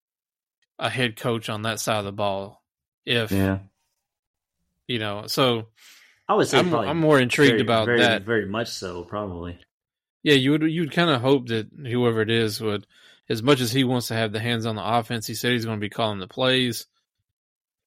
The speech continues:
Speaker 1: Obviously, as a head coach, you're gonna have to deal with every part of your team. You can't just spend all day with the offense. You have to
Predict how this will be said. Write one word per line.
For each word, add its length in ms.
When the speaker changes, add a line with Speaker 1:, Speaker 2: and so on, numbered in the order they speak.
Speaker 1:
Obviously, 360
as 140
a 60
head 180
coach, 260
you're 140
gonna 220
have 260
to 140
deal 260
with 140
every 300
part 300
of 100
your 100
team. 360
You 120
can't 260
just 320
spend 360
all 160
day 240
with 160
the 200
offense. 380
You 400
have 320
to 260